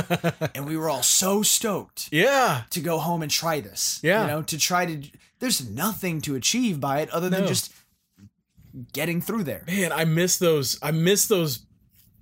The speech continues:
Speaker 2: parts of gaming, you know?
Speaker 1: Yeah.
Speaker 2: Like, I, I had the same thing with, with Halo two. Like, you could break the game in certain ways, and
Speaker 1: Yeah.
Speaker 2: we would just, we would just try forever, and when we got it, we would be super excited about it. And it did nothing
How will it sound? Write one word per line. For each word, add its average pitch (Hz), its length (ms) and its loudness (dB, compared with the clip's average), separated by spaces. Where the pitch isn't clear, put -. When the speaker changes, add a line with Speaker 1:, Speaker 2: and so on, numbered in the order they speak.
Speaker 2:
parts 180 260 2
of 135 140 0
gaming, 127 460 0
you 120 100 -2
know? 131 180 0
Speaker 1:
Yeah. 170 480 -2
Speaker 2:
Like, 180 220 2
I, 165 240 2
I 165 80 2
had 185 120 2
the 165 80 0
same 160 320 2
thing 156 260 0
with, 139 320 0
with 143 180 -2
Halo 147 340 2
two. 139 360 -2
Like, 110 240 -6
you 147 120 -2
could 127 220 -4
break 143 260 0
the 139 80 -2
game 135 340 0
in 117 100 -2
certain 127 280 -4
ways, 135 300 0
and 120 220 -4
Speaker 1:
Yeah. 123 280 -2
Speaker 2:
we 180 140 2
would 220 160 0
just, 180 320 2
we 180 160 0
would 170 220 2
just 151 280 -2
try 151 280 0
forever, 143 480 0
and 131 120 -2
when 135 140 0
we 139 120 0
got 135 280 0
it, 123 220 0
we 131 140 -2
would 120 220 -6
be 120 120 -4
super 151 380 -2
excited 131 420 0
about 120 220 -2
it. 170 60 -2
And 208 80 2
it 208 120 0
did 233 240 0
nothing 175 560 0